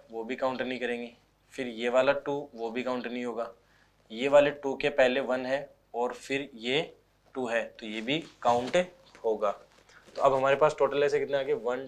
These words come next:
two, three, four, five, तो option number second is a right answer। Next, Next question है, in the following question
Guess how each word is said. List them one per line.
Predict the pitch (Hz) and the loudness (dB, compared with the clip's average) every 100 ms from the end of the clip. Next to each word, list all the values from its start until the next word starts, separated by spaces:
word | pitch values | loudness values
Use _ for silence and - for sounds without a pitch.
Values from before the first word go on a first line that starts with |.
| 127 | -8
two, | 135 135 139 - | -6 -6 -6 -8
three, | 127 127 | -8 -8
four, | 135 - 120 123 - _ - | -8 0 2 2 -2 _ 2
five, | 131 131 127 - - _ _ _ | 6 8 6 -2 -20 _ _ _
तो | - | 0
option | 123 - | 0 2
number | 135 135 156 - - - | 2 6 4 4 -16 -12
second | - 120 139 135 | -2 0 0 2
is | 135 | 6
a | 214 - - 120 | 6 4 -4 2
right | 117 107 | 4 2
answer। | 101 98 104 92 - - - - - - - - - - - - _ _ - _ _ _ _ _ - - - - - - _ _ - - | -4 -4 -6 -8 -12 -20 -20 -20 -20 -20 -20 -20 -20 -20 -20 -20 _ _ -20 _ _ _ _ _ -20 -18 -18 -20 -20 -20 _ _ -20 -8
Next, | 123 131 139 - - 147 - - - _ _ _ _ _ _ _ _ _ _ _ _ _ _ _ _ - | 4 6 8 6 4 0 -4 -18 -20 _ _ _ _ _ _ _ _ _ _ _ _ _ _ _ _ 0
Next | 117 135 - | 4 6 4
question | 151 165 160 | 4 6 6
है, | 185 - - | 2 -4 -2
in | 139 | 2
the | 139 156 | 6 6
following | - 127 135 147 | 8 8 8 4
question | 143 135 147 | 0 0 -2